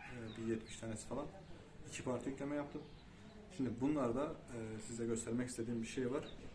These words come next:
Parça parça gelecek. Sonrasında belki toparlar. Sonradan hepsini bir video yaparım, bilmiyorum. Ee, toplamda ortalama ana kucağında ne kadar sürede ne kalacak, e, nasıl bakım yapacağız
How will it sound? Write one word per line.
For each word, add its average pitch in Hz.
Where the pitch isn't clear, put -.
Parça 120
parça 135
gelecek. 131
Sonrasında 123
belki 120
toparlar. 117
Sonradan 120
hepsini 120
bir 117
video 113
yaparım, 107
bilmiyorum. 120
Ee, 101
toplamda 139
ortalama 123
ana 135
kucağında 120
ne 131
kadar 131
sürede 104
ne 139
kalacak, 147
e, 110
nasıl 135
bakım 113
yapacağız 175